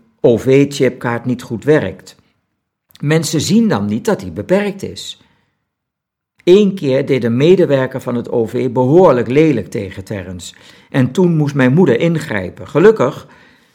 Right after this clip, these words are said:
werkt zij ook voor het O V. Haar collega schrok zich rot. Hij kan heel onzeker zijn. Als hij ergens last van heeft,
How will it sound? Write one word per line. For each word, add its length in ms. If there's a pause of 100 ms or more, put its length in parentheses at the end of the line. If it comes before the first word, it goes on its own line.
(120)
werkt 300
zij 220
ook 200
voor 200
het 120
O 160
V. 340 (920)
Haar 220
collega 560
schrok 340
zich 200
rot. 500 (2000)
Hij 260
kan 360
heel 400
onzeker 720
zijn. 420 (1080)
Als 260
hij 140
ergens 380
last 340
van 200
heeft, 400